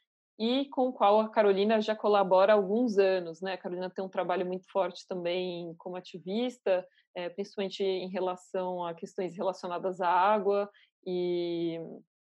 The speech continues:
à energia. Enfim, no Brasil isso, as coisas estão muito, é, estão muito ligadas, né, com essa coisa das barragens e a construção e, e co-, o quanto isso afeta a vida de diversas comunidades ribeirinhas, né?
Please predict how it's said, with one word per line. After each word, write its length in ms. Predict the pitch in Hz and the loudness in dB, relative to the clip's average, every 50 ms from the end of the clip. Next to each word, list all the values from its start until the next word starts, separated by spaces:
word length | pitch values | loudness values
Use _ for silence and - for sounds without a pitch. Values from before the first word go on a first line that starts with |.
| _ _ _ _ _ _ - | _ _ _ _ _ _ -6
à 80 | 180 | -4
energia. 680 | 180 185 180 175 175 - 156 170 185 208 214 202 190 180 - | -4 -2 -4 -4 -6 -8 -8 -6 -2 0 0 0 0 -4 -6
Enfim, 280 | - 185 - - 208 185 | -8 -10 -8 -6 -6 -4
no 100 | 180 175 | -2 0
Brasil 380 | 170 190 185 180 175 196 196 196 | 2 4 2 2 2 0 -2 -4
isso, 200 | 196 - - 185 - _ _ _ | -4 -8 -14 -20 -20 _ _ _
as 320 | - 190 - - 185 - | -8 -8 -6 -6 -10 -8
coisas 280 | _ - 185 175 185 185 | _ -6 -4 -4 -6 -6
estão 200 | - - 196 190 | -4 -4 -4 -4
muito, 580 | 185 185 190 202 196 196 - 196 190 180 180 _ _ _ _ _ _ _ - | -2 -4 -4 -4 -4 -2 0 2 2 2 -2 _ _ _ _ _ _ _ -10
é, 920 | 175 180 175 175 175 170 170 170 170 170 165 165 165 180 - - - - 202 _ _ _ _ _ _ _ _ _ _ _ | -8 -6 -4 -4 -4 -4 -4 -4 -4 -4 -4 -4 -4 -6 -8 -8 -10 -12 -14 _ _ _ _ _ _ _ _ _ _ _
estão 160 | _ - 185 | _ -2 0
muito 240 | 180 180 185 185 208 | 0 -2 -2 -2 -2
ligadas, 640 | 175 170 160 170 185 180 208 233 240 196 196 180 185 | -2 -2 0 2 4 6 6 6 6 4 2 2 2
né, 160 | 196 196 190 | -2 -4 -4
com 80 | - 190 | -6 -10
essa 120 | - - | -12 -10
coisa 220 | 170 - 180 170 175 | -10 -8 -8 -6 -4
das 220 | 160 190 180 180 | -4 -4 -4 -4
barragens 920 | 180 175 180 180 185 190 208 208 208 202 202 190 - 202 196 196 190 180 | -6 -6 -2 2 4 4 6 6 4 4 2 0 -2 -2 -2 -2 -4 -2
e 120 | 185 185 180 | -2 0 -2
a 60 | 180 | 0
construção 520 | - - 190 185 - 180 - - 202 196 | -2 -8 -10 -10 -12 -10 -6 -4 -2 -2
e, 180 | 190 185 180 - - | -2 -2 -4 -6 -8
e 60 | 196 | -12
co-, 200 | - - 202 185 | -2 0 0 0
o 60 | 190 | 0
quanto 320 | 185 - 220 220 214 220 214 | 0 0 0 0 0 -2 -6
isso 160 | - - 196 | -4 -4 -4
afeta 540 | 185 - - _ 208 208 220 226 220 208 190 | -4 -4 -4 _ 2 2 2 2 2 0 -2
a 40 | |
vida 240 | 180 190 196 180 190 | -2 -2 -2 -2 -2
de 140 | 185 170 165 | -2 -2 -6
diversas 400 | 180 208 196 196 - - 208 - | -2 0 2 2 2 0 -6 -10
comunidades 520 | _ 202 196 185 180 175 185 185 175 170 | _ -6 -6 -4 -4 -4 -4 -4 -6 -6
ribeirinhas, 800 | - 190 170 185 180 175 175 180 196 214 220 208 180 175 165 - | -8 0 2 2 2 4 2 0 0 0 0 0 -2 -4 -8 -8
né? 260 | 180 180 196 214 226 | -6 -6 -4 -6 -6